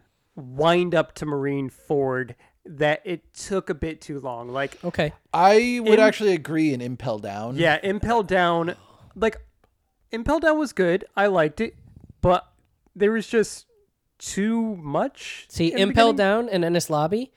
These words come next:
Speaker 2: I'm the exact, like, I thi-, I feel the exact way about the one that you feel about the one, about the other. And bo-, in both directions.
Speaker 3: Hmm.
Speaker 2: Like, Impel Down to me was, like,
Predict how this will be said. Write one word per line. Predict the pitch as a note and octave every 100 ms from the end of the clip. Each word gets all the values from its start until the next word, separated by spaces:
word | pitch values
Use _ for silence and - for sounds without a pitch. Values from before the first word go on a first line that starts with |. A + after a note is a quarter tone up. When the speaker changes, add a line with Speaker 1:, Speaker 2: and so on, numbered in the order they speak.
| _ _ _ -
Speaker 2:
I'm | E3 F3+
the | E3+ D#3+
exact, | C#3+ D#3 D#3
like, | D#3 D3
I | D3
thi-, | D3+ - F3
I | E3
feel | - F#3 E3
the | D#3
exact | C#3+ D3 F#3 F#3+
way | F3 F3
about | E3+ D#3 D3
the | C3+
one | C#3+ F3
that | F3
you | D#3 F3+
feel | F#3 D#3+
about | D3 C3
the | B2
one, | A#2+ A#2 - _ -
about | D3 C3+ C3+
the | B2
other. | A#2+ G2 G#2+ - _ _ _ _ _
And | E3+ D#3
bo-, | C#3+ D#3
in | E3+ D3+
both | D#3 D3+ -
directions. | C3 B2 - A2 A#2 - - _
Speaker 3:
Hmm. | C3
Speaker 2:
Like, | D3 C#3+
Impel | F#3 F#3+ G3 F#3
Down | E3+ E3+
to | D3+
me | D3 A3 G#3+
was, | E3 C#3 B2+
like, | B2 A2